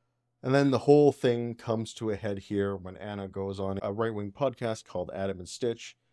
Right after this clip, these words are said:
I am not familiar with Adam. I followed some of Stitch's work in the past. He actually used to be <laughs> on my right-wing roster many years ago,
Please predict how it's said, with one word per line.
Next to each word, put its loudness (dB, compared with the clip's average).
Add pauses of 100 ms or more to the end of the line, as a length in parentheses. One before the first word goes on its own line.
(260)
I -2
am -2
not -4
familiar -6
with -10
Adam. -4
I -10
followed -2 (100)
some -2
of -8
Stitch's -8
work -4 (480)
in -2
the -2
past. -4 (320)
He 0
actually -4
used 0
to -6
be -2
<laughs> -8
on 0
my 0
right-wing -4
roster -4
many -2
years 0
ago, 0